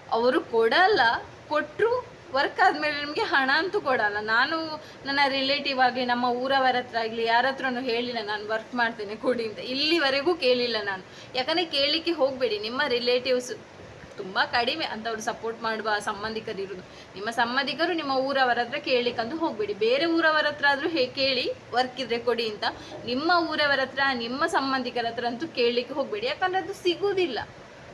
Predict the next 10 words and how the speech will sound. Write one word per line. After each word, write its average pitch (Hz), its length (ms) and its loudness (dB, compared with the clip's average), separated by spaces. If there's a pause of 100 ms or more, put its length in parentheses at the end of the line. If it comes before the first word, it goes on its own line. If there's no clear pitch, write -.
ಅದು 330 180 2
ಸಿಕ್ಕಿದ್ರು 392 640 2
ಹಣ 339 320 4
ಅಂತೂ 392 280 2
ಸಿಗಲ್ಲ, 302 400 2
ವರ್ಕ್ 233 300 0
ಮಾಡಿ 330 240 2
ಕೊಡ್ಬೇಕಷ್ಟೇ 294 600 -2
ನೀವು 214 180 -6
ಧರ್ಮಕ್ಕೆ. 220 880 -6